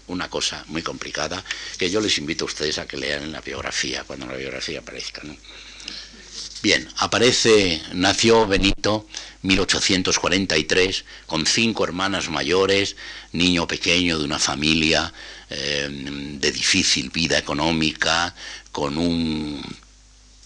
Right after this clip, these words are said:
con un padre muy viejo, muy viejo entonces,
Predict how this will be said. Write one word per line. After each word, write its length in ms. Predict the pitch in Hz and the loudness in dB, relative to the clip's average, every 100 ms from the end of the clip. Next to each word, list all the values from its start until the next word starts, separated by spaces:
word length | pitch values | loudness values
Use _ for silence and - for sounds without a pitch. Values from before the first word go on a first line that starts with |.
| - - | -14 -8
con 260 | 82 80 | -4 0
un 220 | 85 85 80 | 0 -2 0
padre 560 | 85 80 76 76 69 - - - | 0 2 2 2 0 -8 -18 -16
muy 320 | - 78 92 73 | -10 -2 0 2
viejo, 520 | 78 71 82 76 76 - - | 2 2 0 -2 -4 -14 -12
muy 180 | 76 82 | -2 0
viejo 300 | 71 71 - | 0 -2 -4
entonces, 680 | 62 76 76 78 82 82 | -4 -2 0 0 0 0